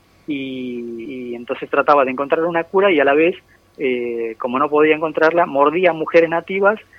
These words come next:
a las cuales convertía y después las tomaba como secuaces. O sea que tenía un, una banda de mujeres lobo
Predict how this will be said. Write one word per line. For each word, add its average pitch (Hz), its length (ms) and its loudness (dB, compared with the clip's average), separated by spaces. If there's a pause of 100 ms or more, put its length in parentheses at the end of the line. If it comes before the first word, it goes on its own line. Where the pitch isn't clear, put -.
(200)
a 127 80 -2
las 127 140 -4
cuales 156 240 2
convertía 175 420 2
y 196 40 6
después 156 200 2
las 135 100 -6
tomaba 151 280 4
como 131 180 -4
secuaces. 139 440 0 (180)
O - 20 -20
sea 123 140 -8
que 131 100 -2
tenía 135 260 -4
un, 127 360 -10 (100)
una 135 160 -2
banda 143 320 4
de 123 140 -2
mujeres 131 460 -2
lobo 123 300 -4